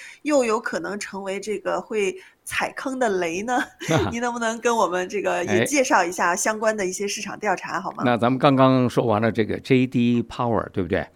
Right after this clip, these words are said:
Speaker 1: 嗯。
Speaker 2: 呃，Consumer Report，呃，咱们也，刚刚也提到哈，Consumer Report 呢，刚刚呢，<clears throat> 就，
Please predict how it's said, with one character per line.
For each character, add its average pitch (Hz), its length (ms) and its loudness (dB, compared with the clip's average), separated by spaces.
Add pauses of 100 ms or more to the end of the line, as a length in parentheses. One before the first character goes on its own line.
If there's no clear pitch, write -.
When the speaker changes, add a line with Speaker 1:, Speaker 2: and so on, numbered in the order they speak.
(300)
Speaker 1:
嗯。 233 160 -16
Speaker 2:
呃， 95 320 0 (240)
Consumer 170 500 4
Report， 156 300 6 (260)
呃， 95 300 -2
咱 101 120 -2
们 117 220 2
也， 90 140 -4 (260)
刚 110 140 2
刚 113 160 2
也 80 140 -4
提 80 280 -8
到 104 220 2
哈， - 280 -12
Consumer 156 400 2
Report 135 280 2
呢， 98 100 -6
刚 131 240 2
刚 139 220 4
呢， 104 120 0 (180)
<clears throat> 160 220 4
就， 98 400 2